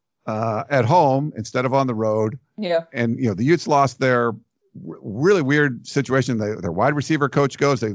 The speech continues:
Speaker 1: have some wide receivers go to the transfer portal. Um, you know, they got a quarterback that, that left. What, what Cameron Rising is not gonna be able to go through spring football. He got injured in the game against U S C last year.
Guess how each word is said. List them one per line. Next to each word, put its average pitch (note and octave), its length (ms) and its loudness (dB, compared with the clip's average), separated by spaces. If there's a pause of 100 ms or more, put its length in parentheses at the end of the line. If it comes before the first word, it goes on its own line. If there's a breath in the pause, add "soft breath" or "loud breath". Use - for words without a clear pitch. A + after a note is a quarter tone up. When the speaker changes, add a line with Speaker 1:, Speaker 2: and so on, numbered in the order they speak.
Speaker 1:
have G#2+ 160 -2
some G#2 140 -4
wide A#2 180 2
receivers A#2+ 380 -4
go B2 240 0
to B2 40 0
the A2+ 80 0
transfer C3+ 360 -2
portal. B2 600 2 (360 soft breath)
Um, F#2 720 -2
you F#2+ 100 -4
know, F2 60 0
they F#2 100 -4
got F#2+ 140 -2
a - 20 -8
quarterback C#3 600 2
that, C3+ 260 0
that B2 120 -2
left. B2 380 2
What, A2+ 160 -6
what G2+ 240 -6
Cameron C#3+ 320 -2
Rising B2+ 640 0
is G2 340 -6
not A#2+ 200 0
gonna A#2+ 80 -6
be B2+ 60 0
able B2 80 0
to A#2+ 60 0
go A#2+ 120 0
through A#2+ 140 -4
spring G#2+ 260 -6
football. C#3 500 4
He B2 220 -2
got A#2+ 200 -2
injured C3+ 360 2
in A#2 80 -2
the A#2 100 -2
game A#2+ 260 -2
against A2+ 300 -4
U A#2 140 0
S A2 100 -4
C G#2+ 100 -4
last A#2+ 380 -2
year. B2 400 0